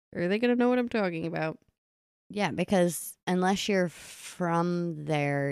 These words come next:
Speaker 2: you're probably gonna say
Speaker 1: Louisville.
Speaker 2: Louisville, because that's how it's spelled. Louisville.
Speaker 1: Well, it's spelled Louisville.
Speaker 2: Well, yeah, but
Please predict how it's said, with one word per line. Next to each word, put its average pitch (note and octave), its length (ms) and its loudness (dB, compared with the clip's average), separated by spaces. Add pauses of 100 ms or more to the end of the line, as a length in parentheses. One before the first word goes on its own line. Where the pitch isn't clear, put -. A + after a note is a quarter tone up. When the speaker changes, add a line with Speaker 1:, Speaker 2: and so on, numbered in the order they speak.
Speaker 2:
you're D3+ 520 -4 (120)
probably A3+ 880 2
gonna F3+ 240 2
say D#3 480 0 (220)
Speaker 1:
Louisville. E3+ 680 12
Speaker 2:
Louisville, E3+ 800 4 (640)
because D#3+ 260 -4
that's D#3+ 220 0
how E3+ 100 4
it's D3 140 0
spelled. - 420 -2 (420)
Louisville. D3 640 -2 (260)
Speaker 1:
Well, C4+ 180 4
it's - 380 -2
spelled - 440 4
Louisville. F#3 840 6
Speaker 2:
Well, A#3 200 2
yeah, A3 340 2
but G3+ 420 4